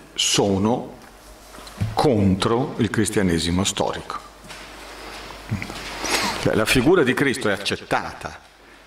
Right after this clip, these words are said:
so, è accettata come figura debole, come figura del morente, è respinta come figura che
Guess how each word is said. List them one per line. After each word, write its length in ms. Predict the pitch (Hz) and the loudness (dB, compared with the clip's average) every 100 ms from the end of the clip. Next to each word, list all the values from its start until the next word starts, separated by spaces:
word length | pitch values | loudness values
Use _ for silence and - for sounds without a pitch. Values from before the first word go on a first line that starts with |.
| - | -6
so, 220 | - 101 | 0 0
è 140 | 90 101 | 2 2
accettata 720 | 98 127 - 127 151 151 - | 2 -2 0 0 0 -2 -2
come 260 | 131 131 | 2 2
figura 420 | - 107 113 143 | 0 0 4 4
debole, 560 | 104 147 131 92 80 90 | 4 2 2 -2 -4 -8
come 240 | - 107 | -2 0
figura 420 | 101 117 104 127 107 | 2 2 4 4 4
del 160 | 104 | 2
morente, 1040 | 101 110 117 131 87 80 80 - 78 - - - - - - - - - - | 4 4 4 2 0 -6 -12 -10 -12 -14 -20 -20 -20 -20 -20 -20 -20 -20 0
è 160 | 123 | 2
respinta 840 | 101 113 113 151 110 107 110 156 180 - - - | 2 0 0 2 4 2 2 -2 -2 -8 -18 -4
come 260 | 156 131 104 | 0 2 2
figura 600 | - 123 147 202 151 - | 0 4 4 4 2 2
che 460 | 170 156 214 - | 2 2 0 -6